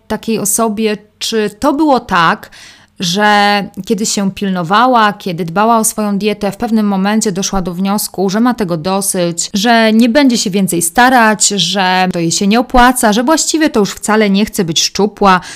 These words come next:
nie chce dbać o swoje zdrowie i wycofuje się z całego procesu. I tutaj odpowiedź najczęściej brzmi: „Absolutnie nie.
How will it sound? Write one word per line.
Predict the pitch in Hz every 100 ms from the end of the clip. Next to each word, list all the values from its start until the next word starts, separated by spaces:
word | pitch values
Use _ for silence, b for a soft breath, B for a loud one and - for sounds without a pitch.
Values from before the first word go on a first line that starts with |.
| B
nie | 214 254
chce | 247 180
dbać | 156 190 220
o | 214
swoje | - 196 190
zdrowie | 175 190 196 185 190 180
i | - 214 - 165
wycofuje | 208 220 196 - 185 165
się | 170
z |
całego | - 165 165
procesu. | 165 180 - 156 - - _ _ B B B B _
I | -
tutaj | 415 339 311 262
odpowiedź | 220 220 247 233 247 220
najczęściej | 196 196 220 214 - 220 196
brzmi: | 175 170 196 196 202 202 b b b b b
„Absolutnie | 196 - 226 247 - 226 233
nie. | 240 302 233 170